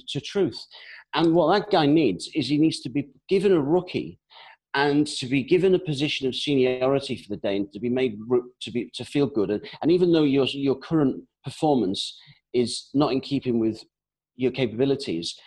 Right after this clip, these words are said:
you still are a seasoned veteran and a man, a man to be respected. The world champion, e-, even though he's got,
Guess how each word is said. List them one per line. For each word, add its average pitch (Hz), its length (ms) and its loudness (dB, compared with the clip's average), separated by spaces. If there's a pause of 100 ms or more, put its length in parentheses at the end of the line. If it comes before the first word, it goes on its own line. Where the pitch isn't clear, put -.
(300)
you 127 220 -2
still 180 460 4
are 98 420 4 (300)
a 110 60 -8
seasoned 120 420 -2
veteran 120 480 -2
and 117 320 -2
a 113 60 -2
man, 113 240 -2
a 113 40 -2
man 123 220 -2
to - 120 -12
be 113 120 -2
respected. 95 600 -6 (260)
The 123 60 -4
world 180 240 4
champion, 151 600 0 (400)
e-, 143 60 -2
even 160 300 4
though 147 120 4
he's 143 100 2
got, 139 200 0